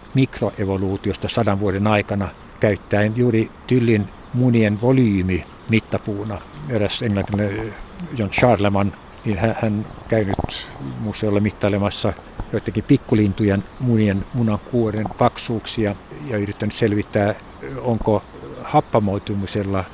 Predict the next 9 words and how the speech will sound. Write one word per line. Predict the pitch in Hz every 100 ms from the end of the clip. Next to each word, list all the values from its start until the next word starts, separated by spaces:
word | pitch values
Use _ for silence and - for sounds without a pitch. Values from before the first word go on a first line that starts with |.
| -
vaikutusta | 110 98 107 104 - 104 90
munankuoriin. | 110 90 - 104 95 90 95 92 - - -
Sitten | 120 110 110 -
tämmöisiä | 110 113 120
värity-, | 117 117 113 139 101 131
ni-, | 120 107
niiden | 110 113
vä-, | 101 110 120
värityksiä | 117 107 113 - 113